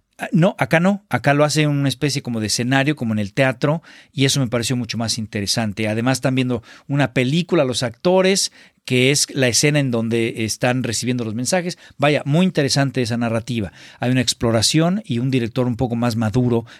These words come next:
que su película pasada. Entonces, en, ahí es cuando la película ya empieza a funcionarte mejor, cuando empiezan a resolverse, cuando tú empiezas a armar este rompecabezas que te está presentando, lo empiezas a armar,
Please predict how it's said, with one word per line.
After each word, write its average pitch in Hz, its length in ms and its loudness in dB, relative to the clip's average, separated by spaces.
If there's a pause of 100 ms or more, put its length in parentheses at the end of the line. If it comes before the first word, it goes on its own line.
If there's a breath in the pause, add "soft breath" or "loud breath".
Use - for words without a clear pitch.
(120)
que 117 260 -2
su - 180 -8
película 104 440 -4
pasada. 85 480 -10 (500 loud breath)
Entonces, 254 560 0
en, 190 240 -2
ahí 233 380 2
es 214 100 4
cuando 214 240 2
la 170 100 0
película 196 320 0
ya 175 320 2
empieza 156 500 0
a 127 200 -4
funcionarte 143 640 -4
mejor, 104 340 -6 (280 loud breath)
cuando 143 200 0
empiezan 180 320 0
a 156 60 2
resolverse, 131 600 0
cuando 131 240 0
tú - 140 -2
empiezas 202 380 -2
a 156 40 0
armar 143 240 0
este 151 200 -2
rompecabezas 117 1000 -2 (360 loud breath)
que 117 100 0
te 110 120 -4
está 127 220 0
presentando, 110 560 0
lo 113 80 0
empiezas 165 320 -2
a 131 60 -2
armar, 127 300 -2